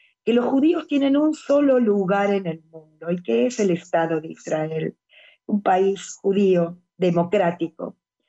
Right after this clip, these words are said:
Y dice: "Para mí la religión y Dios son el Estado de Israel. No hay nada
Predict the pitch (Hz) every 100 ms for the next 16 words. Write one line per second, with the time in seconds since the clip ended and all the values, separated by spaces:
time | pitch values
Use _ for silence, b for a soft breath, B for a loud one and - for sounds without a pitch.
0 | _ _ _ 285 294 277 302 - 269 269
1 | 285 349 370 330 240 214 196 - 226 196
2 | 190 _ 311 320 233 240 269 330 - _
3 | _ _ _ _ _ _ 214 202 208 190
4 | 156 - 160 156 156 151 - 151 147 147
5 | 151 _ 202 233 233 208 190 185 180 180
6 | 175 180